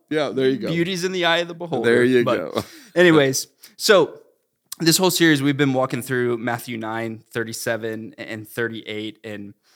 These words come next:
Speaker 2: I wanna read just the first part of verse thirty-seven. It says, "Then he said to his disciples, 'The harvest is plentiful, but the laborers are few.'" And you mentioned that if, if Jesus says he's the Lord of the harvest and Jesus is inviting us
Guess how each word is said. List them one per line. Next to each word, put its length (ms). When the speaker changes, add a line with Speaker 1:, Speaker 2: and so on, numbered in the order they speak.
Speaker 2:
I 80
wanna 200
read 240
just 160
the 80
first 320
part 160
of 80
verse 180
thirty-seven. 680
It 80
says, 200
"Then 140
he 60
said 300
to 60
his 160
disciples, 540
'The 80
harvest 560
is 160
plentiful, 720
but 140
the 80
laborers 440
are 60
few.'" 280
And 140
you 180
mentioned 480
that 120
if, 280
if 160
Jesus 360
says 240
he's 200
the 100
Lord 380
of 200
the 120
harvest 640
and 180
Jesus 380
is 100
inviting 460
us 120